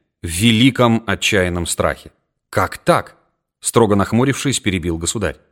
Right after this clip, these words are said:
«Мои русские могут ли пасть духом перед неудачей? Никогда!» Этого только и ждал Мишо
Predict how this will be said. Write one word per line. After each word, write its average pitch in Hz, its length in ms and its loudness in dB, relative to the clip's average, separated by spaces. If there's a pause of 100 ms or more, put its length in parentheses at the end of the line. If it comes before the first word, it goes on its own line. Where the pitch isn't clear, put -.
(300)
«Мои 107 240 2
русские 127 420 2
могут 123 300 2
ли 127 80 0
пасть 110 280 0
духом 135 320 0
перед 143 240 0
неудачей? 156 540 0 (220)
Никогда!» 90 720 0 (320)
Этого 156 380 4
только 127 320 2
и 113 160 -2
ждал 95 340 2
Мишо 117 640 -2